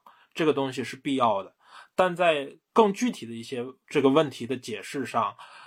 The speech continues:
和思考上，如果不加以区别的话，我觉得这个也是同样对于那样的一批人的很，很不好的一种划分吧。我觉得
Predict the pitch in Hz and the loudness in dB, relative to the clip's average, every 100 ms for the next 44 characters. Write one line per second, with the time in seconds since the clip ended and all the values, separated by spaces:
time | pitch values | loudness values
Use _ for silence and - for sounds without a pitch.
0 | - 120 117 170 - 117 98 - 104 101 | -6 -4 -4 -2 0 0 -2 -4 -6 -6
1 | - - 127 156 180 120 139 135 156 147 | -12 -12 -2 0 2 0 -2 0 2 0
2 | - - 151 101 104 - 107 101 101 120 | -2 -8 -6 -6 -6 -4 -4 -4 -6 0
3 | 135 135 - 175 123 107 104 104 - 143 | 2 2 2 2 2 -4 -4 -10 -8 -6
4 | 135 _ _ _ _ - - 139 170 131 | -6 _ _ _ _ -14 -2 2 4 2
5 | 147 143 117 117 123 139 160 165 135 117 | -4 -6 -4 -6 -8 -10 0 2 2 0
6 | 110 113 - 123 117 101 104 113 113 104 | -12 -14 -10 -8 -8 -10 -12 -8 -6 -8
7 | - - - - _ - - 131 123 113 | -10 -20 -20 -20 _ -6 2 2 0 -6
8 | 120 120 214 - 104 - 110 113 113 101 | -6 2 2 4 -2 -2 -6 -6 -8 -10
9 | 95 - 120 - 113 113 98 98 107 131 | -10 2 2 4 0 2 2 2 2 2
10 | 135 | 2